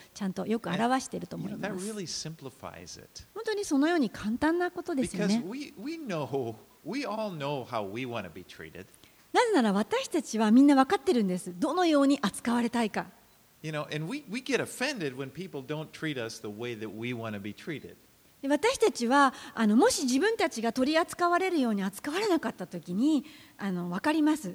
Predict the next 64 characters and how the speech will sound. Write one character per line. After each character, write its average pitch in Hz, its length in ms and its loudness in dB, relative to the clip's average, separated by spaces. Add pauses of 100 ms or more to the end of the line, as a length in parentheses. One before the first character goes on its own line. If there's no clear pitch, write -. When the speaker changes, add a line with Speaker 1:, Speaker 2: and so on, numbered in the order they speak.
Speaker 1:
気 311 140 -4
分 294 120 4
を 190 60 2
害 240 220 0
し - 40 -6
て - 80 -4
し 185 120 -4
ま 170 140 -4
う 175 40 -12
か 160 80 -16
ら。 143 120 -16
Speaker 2:
Because 135 360 -10
we 175 100 -8
know 147 560 -6 (300)
how 135 260 -4
we 120 120 -6
wanna 104 240 -8
be 98 120 -12
treated. - 340 -12 (180)
Speaker 1:
な 381 100 2
ぜ 339 60 4
な 254 80 4
ら、 233 60 2
私 277 200 0
た 277 100 0
ち - 60 -4
は 214 80 -2
知 - 100 -2
っ - 40 -20
て 320 100 -2
る 339 100 0
ん 269 60 2
で 202 80 -2
す。 196 140 -10
ど 339 160 4
の 349 100 6
よ 277 140 6
う 254 40 6
に 269 100 4
自 226 120 4
分 240 180 4
が 226 160 2 (220)
扱 - 300 -2
わ 262 60 6
れ 240 80 4
た 226 140 4
い 180 60 6
か 190 120 -4
っ - 20 -4
て - 160 -6
い 180 40 0
う 170 40 -4
こ 180 140 -12
と - 140 -14
を。 170 120 -16 (400)
Speaker 2:
But 151 180 -10
we 262 80 -8
just 180 320 -12
need 175 80 -10
to 147 80 -14
realize 143 580 -10
that 120 120 -14 (180)
other 208 240 -10
people 113 460 -14